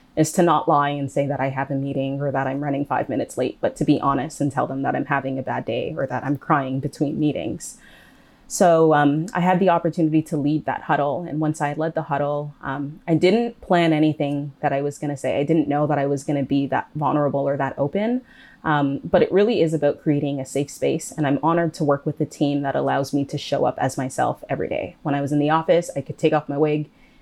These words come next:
the end of the day and it wouldn't matter and nobody would blink, they wouldn't think twice because they knew at the end of the day it was my, it was me. And that's really what I wanted them to see. And that's really what I wanted to show, is that I'm having a hard time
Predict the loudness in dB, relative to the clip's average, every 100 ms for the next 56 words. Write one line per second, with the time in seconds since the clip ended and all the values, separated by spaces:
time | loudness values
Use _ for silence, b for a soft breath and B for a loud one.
0 | b -4 2 4 4 6 4 4 2 2
1 | 2 0 2 0 0 -2 2 2 4 4
2 | 2 2 2 2 2 2 2 2 0 2
3 | 2 2 -2 -4 -2 -2 0 4 4 4
4 | 0 0 0 0 0 0 0 -4 -6 -8
5 | 0 0 2 0 0 2 0 -4 b b
6 | b b b 4 4 4 2 0 -4 -16
7 | -20 _ 0 0 2 2 4 4 4 4
8 | 0 -2 -2 -4 -4 -2 0 -2 -6 -4
9 | 0 0 0 -6 -4 0 0 -2 0 2
10 | 2 2 0 -2 -2 -4 -8 -4 0 2
11 | 0 -2 -2 -2 -2 0 2 2 0 -2
12 | -2 -4 -4 -6 -6 -6 -10